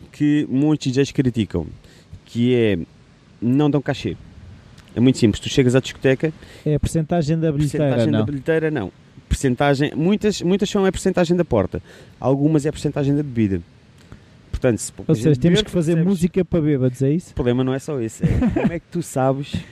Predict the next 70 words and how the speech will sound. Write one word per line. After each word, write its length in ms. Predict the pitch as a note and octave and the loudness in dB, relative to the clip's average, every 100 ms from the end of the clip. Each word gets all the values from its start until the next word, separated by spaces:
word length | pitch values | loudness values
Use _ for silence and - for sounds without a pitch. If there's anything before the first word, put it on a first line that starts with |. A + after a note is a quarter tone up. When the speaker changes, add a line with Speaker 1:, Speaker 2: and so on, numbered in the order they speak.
| - - - _ _ _ _ _ - | -20 -20 -20 _ _ _ _ _ -6
Speaker 1:
quem 360 | - C3 A#2+ B2+ | 0 2 2 0
é, 80 | |
que, 100 | C3+ - | -4 -14
o 260 | A2+ B2+ C3+ | -10 -10 -4
que 120 | E3 | -4
é 40 | |
que, 100 | D3+ | -4
o 360 | - - - _ | -8 -20 -20 _
que 80 | E3 | -10
é 40 | |
que 60 | - | -4
foi, 140 | F3+ E3 - - - - - _ _ - | -2 -2 -6 -20 -20 -20 -20 _ _ -16
Speaker 2:
O 40 | - | 0
que 80 | |
é 40 | D#3+ | 0
que 60 | |
foi 160 | - E3 | 4 0
bebido, 300 | C3+ F3 C3+ | 4 2 2
Speaker 1:
quantas 60 | - | 0
Speaker 2:
sabes 160 | B2+ | 2
Speaker 1:
pessoas 100 | A2+ | 4
Speaker 2:
lá? 60 | C3 | 4
Speaker 1:
é 40 | A2 | 2
que 60 | E3 | 0
beberam 180 | G3 | -2
naquela 320 | F#3+ F3+ F#3 F#3 | -2 -8 -8 0
Speaker 2:
Claro. 160 | F#3 | 0
Speaker 1:
noite? 140 | C4+ - - - - | 0 -10 -20 -20 -10
Quantas 160 | F#3+ F3+ | -8 -4
pessoas 160 | F#3+ | -4
é 40 | F3 | -2
que 80 | F3+ | -2
entraram 240 | E3+ E3+ | 0 0
naquela 240 | E3+ F3 E3+ | 0 -2 0
Speaker 2:
Tens 40 | |
Speaker 1:
noite? 140 | D3+ G#2 | 0 2
Speaker 2:
que 60 | |
ir 40 | D#3+ | 2
contar 300 | D#3+ D3 D#3 | 2 4 2
as 80 | C#3+ | 4
Speaker 1:
Tens 60 | |
de 20 | D3 | 4
ter 40 | |
Speaker 2:
garrafas 260 | D3+ D3+ D#3 | 2 4 4
Speaker 1:
pessoas. 160 | D3+ D#3 | 4 2
Speaker 2:
antes. 160 | - | 0
Não, 140 | G3+ E4+ | -2 0
tens 140 | F3+ | 0
que 80 | F3 | 2
ir 40 | |
contar 240 | E3+ F3 F3 | 2 2 2
as 40 | D#3+ | 2
garrafas 360 | D3+ D#3+ D#3 | 2 2 2
Speaker 1:
Tens 60 | D3 | 2
Speaker 2:
antes 120 | D3 | 0
Speaker 1:
de 60 | - | 2
ter 80 | D3 | 0
Speaker 2:
de 60 | |
Speaker 1:
staff, 420 | - - - - D3+ | 0 -10 -16 -8 0
meu. 280 | B2+ F2+ - - - - - | 0 0 -6 -20 -20 -20 -4
E 40 | |
contar 240 | E3+ D#3+ | -2 2
as 100 | F3+ | 2
garrafas 720 | F3 F3 E3+ G3+ - G#3+ - - - | 2 0 2 0 0 -2 -2 -12 -14
é 60 | F#3+ | -10
uma 220 | G3 G3+ | -6 -6
opção, 460 | G#3 - - G#3+ | -8 -6 -4 -2
mas 300 | F#3 C#3+ C3+ | -2 -4 -6
é 80 | - | -6
lá... 320 | - C#2+ - | -4 -4 -6